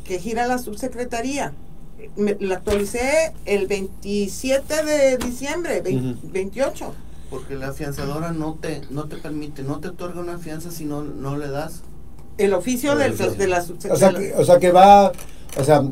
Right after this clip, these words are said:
Speaker 2: eh, cuando dice la autoridad, cuando dice el ivier, que incluso, este, dice el abogado Ismael, que no forman parte de la secretaría, bueno, pues usted, eh, ellos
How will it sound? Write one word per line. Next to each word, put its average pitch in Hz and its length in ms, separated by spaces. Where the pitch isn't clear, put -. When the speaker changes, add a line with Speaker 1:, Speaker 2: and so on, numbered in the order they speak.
Speaker 2:
eh, 135 140
cuando 143 300
dice 202 260
la 220 120
autoridad, 170 480
cuando 131 180
dice 147 180
el 156 80
ivier, 156 480
que 120 100
incluso, 131 720
este, 82 520
dice 135 240
el 131 80
abogado 123 540
Ismael, 131 400
que 127 160
no 139 320
forman 147 380
parte 135 300
de 143 60
la 135 80
secretaría, 135 500
bueno, 120 320
pues 107 200
usted, 135 280
eh, 123 200
ellos 151 440